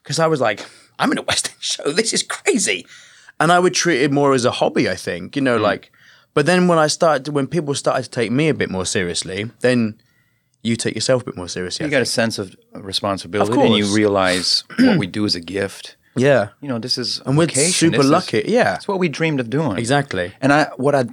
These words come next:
Speaker 2: when I go back to Phantom, and I think, and it's, it's pure joy that I was there one contract. You know what I
Speaker 1: Yeah.
Speaker 2: mean? Like, one time I've played it.
Speaker 1: Yeah.
Speaker 2: But, um,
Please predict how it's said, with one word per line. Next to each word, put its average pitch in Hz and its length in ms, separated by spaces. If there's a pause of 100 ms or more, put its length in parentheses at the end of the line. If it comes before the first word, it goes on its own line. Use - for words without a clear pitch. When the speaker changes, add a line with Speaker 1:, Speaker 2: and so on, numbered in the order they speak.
(260)
Speaker 2:
when 120 180
I 113 140
go 127 200
back 117 320
to 113 80
Phantom, 95 480
and 95 100
I 95 40
think, 107 280
and 101 140
it's, - 240 (140)
it's - 240
pure 139 400
joy 98 400
that 87 180 (760)
I - 60
was 123 160
there 170 140
one 131 200
contract. 120 540
You 127 80
know 131 60
what 143 60
I - 20
Speaker 1:
Yeah. 131 60
Speaker 2:
mean? 120 80
Like, 113 180
one 123 160
time 135 240
I've - 120
played 85 220
it. - 140 (100)
Speaker 1:
Yeah. 117 240 (500)
Speaker 2:
But, 110 180
um, 104 420